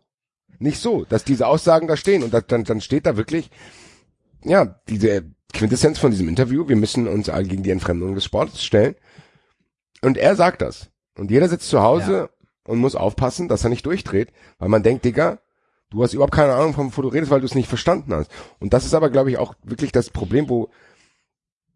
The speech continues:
Speaker 1: auch die Nationalmannschaft dann langfristig an ihre Probleme gerät, weil die dann auch denkt, weil er denkt dann auch, dass er der Nationalmannschaft helfen kann.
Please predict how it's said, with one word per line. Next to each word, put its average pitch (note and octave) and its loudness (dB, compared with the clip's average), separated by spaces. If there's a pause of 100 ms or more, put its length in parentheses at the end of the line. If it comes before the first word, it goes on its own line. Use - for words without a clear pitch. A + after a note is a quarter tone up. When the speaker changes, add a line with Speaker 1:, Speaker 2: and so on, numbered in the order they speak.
(1160)
Speaker 1:
auch G#2+ -10
die D3 0
Nationalmannschaft C#3+ 0
dann G#2 2
langfristig G2 -4
an G2 -4
ihre F2 -8
Probleme F#2+ -6
gerät, G2 -6
weil G#2+ 0
die G#2+ -2
dann D#3+ 0
auch C3 -4
denkt, D3 -2
weil G#2+ 0
er F#3 4
denkt G3 0
dann F#3+ 0
auch, F3 0
dass E3+ -2
er D#3+ 0
der C#3+ 4
Nationalmannschaft C3+ 0
helfen F#2 -4
kann. C2 -12